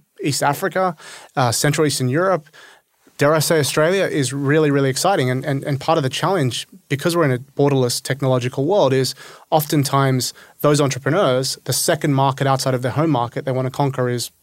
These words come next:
either the U S or come to London or the U K next. So, so there's a, a natural synergy across the corridors.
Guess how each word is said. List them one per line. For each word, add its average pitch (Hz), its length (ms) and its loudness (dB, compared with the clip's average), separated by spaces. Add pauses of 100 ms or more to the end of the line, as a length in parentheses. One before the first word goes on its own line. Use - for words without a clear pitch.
(120)
either 135 160 0
the 123 140 -4 (120)
U 147 100 2
S 151 180 0
or 123 80 -4
come 123 200 -4
to 123 100 -4
London 131 320 0
or 120 80 -4
the 123 100 -4
U 120 140 -4
K 143 260 0 (400)
next. 160 300 0
So, 139 320 0
so - 160 -4
there's 143 280 2
a, 139 80 -2 (120)
a 156 80 0
natural 151 420 0
synergy 131 480 0
across 123 320 -4
the 127 60 -8
corridors. 139 680 -2